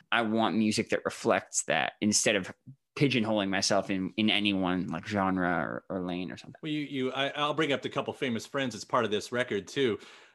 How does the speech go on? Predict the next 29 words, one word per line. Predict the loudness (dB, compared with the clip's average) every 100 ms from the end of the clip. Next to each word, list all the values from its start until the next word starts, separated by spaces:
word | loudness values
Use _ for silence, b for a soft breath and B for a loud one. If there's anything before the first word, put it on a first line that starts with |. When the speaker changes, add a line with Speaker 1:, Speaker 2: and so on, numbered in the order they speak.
| -8
Speaker 2:
because, | -2 2 2 4
uh, | 4 2 0
you | -2 -2
team | -2 -2 4
up | 4 4
with, | 2 2 2
uh, | 0 0
with | -2 -4
Mike | -6 -6 -8
Shinoda | -8 -4 -4 -4
from, | -6 -6
uh, | -6 -8 -10
from | -14
Linkin | -14 -12
Park. | 0 4 4 2
You've | -2
got, | 0 0
uh, | 0 -4
Travis | -4 -8
Barker, | 0 0 0
Blink | -2 -4
one | -4
eighty-two. | -8 -8 4 8 8 6 B B B B -18 -18 -16 2
Both | 6 8 6
of | 2 2
these | 2 4 2
who | 0 -4
come | 0 0 0
from, | -4 0 2 2 0 -2 -6